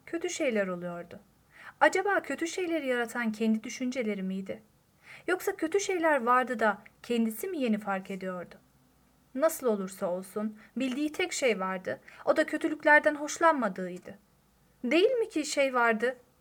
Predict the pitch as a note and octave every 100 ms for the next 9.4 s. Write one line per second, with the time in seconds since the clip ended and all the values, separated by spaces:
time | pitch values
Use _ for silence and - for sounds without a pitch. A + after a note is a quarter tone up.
0 | _ _ _ _ _ _ _ _ _ _
1 | _ _ _ - A3 G#3+ G3 - G3+ A3
2 | E4 _ _ _ _ - A3+ C#4 F4+ A4+
3 | G#4 - D#4 C4+ - C4 A#3+ A#3 A#3+ -
4 | _ _ _ _ _ _ _ _ _ _
5 | _ - D#4+ F4+ E4+ C#4+ C4 B3+ A3 B3
6 | A#3+ A#3 A#3 A3+ A3+ A3+ A3 - _ _
7 | _ _ _ - E4+ F4+ D#4 C4 A#3+ A3+
8 | A3 G#3 G#3+ G#3 - A3 G#3+ G#3+ A3 G#3+
9 | G#3 G3+ G3 D4